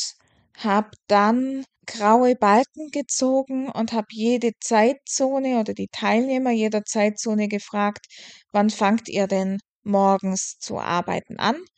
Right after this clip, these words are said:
Wann macht ihr normalerweise eure Mittagspause und wann hört ihr abends auf, beziehungsweise ab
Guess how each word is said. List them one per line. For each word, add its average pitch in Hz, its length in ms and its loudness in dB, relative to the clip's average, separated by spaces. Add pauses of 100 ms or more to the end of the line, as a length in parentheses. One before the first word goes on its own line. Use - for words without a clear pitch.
(440)
Wann 208 280 4
macht 202 380 0
ihr 190 440 2
normalerweise 175 840 0
eure - 260 -10
Mittagspause 240 920 0 (100)
und 202 380 -4 (500)
wann 202 560 2
hört 196 380 4 (100)
ihr 190 260 -2
abends 185 640 -2
auf, 220 300 4 (340)
beziehungsweise 202 800 -2
ab 196 100 -2